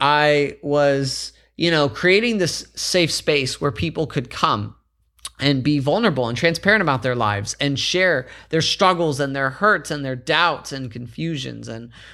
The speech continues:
all kinds of things that were happening to them, uh, as, you know, high school students. We were all in this together, right?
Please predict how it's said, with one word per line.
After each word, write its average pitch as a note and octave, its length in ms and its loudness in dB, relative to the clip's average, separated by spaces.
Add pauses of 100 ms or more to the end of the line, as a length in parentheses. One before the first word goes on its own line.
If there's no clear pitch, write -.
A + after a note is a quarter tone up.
(260)
all B3+ 220 4
kinds G#3 260 0
of E3 100 0
things E3 200 0
that E3 120 -2
were D3 80 -2
happening C#3+ 460 -2
to C3 140 -4
them, A#2 400 -6
uh, A#2 320 -4
as, A#2+ 480 -4
you C#3 160 -4
know, A#2 260 -4
high E3 140 4
school F#3 200 -2
students. D3 420 0
We D3 100 0
were D#3+ 80 4
all F#3+ 160 4
in F#3+ 100 0
this E3+ 200 -2
together, D3+ 360 0
right? D#3+ 280 0